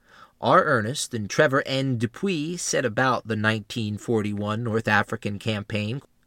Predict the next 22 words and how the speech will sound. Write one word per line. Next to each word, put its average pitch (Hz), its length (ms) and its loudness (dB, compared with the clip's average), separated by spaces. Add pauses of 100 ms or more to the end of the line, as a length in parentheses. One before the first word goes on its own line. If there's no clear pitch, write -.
(100)
quote, 196 380 0 (420)
"In 147 140 -4
two 226 180 2
months' 233 300 -2
time, 143 680 -4
the 135 100 -2
British 190 400 2
advanced 143 500 -4
five 151 400 -2
hundred 196 280 -2
miles, 123 600 -2 (280)
destroyed 170 400 2
nine 139 520 0
Italian 170 460 -2
divisions, 170 640 -4 (340)
and 127 140 -4
taken 156 320 -2
a 123 60 0
hundred 202 440 -2
thirty 120 280 0
thousand 104 420 0
prisoners. 190 640 -6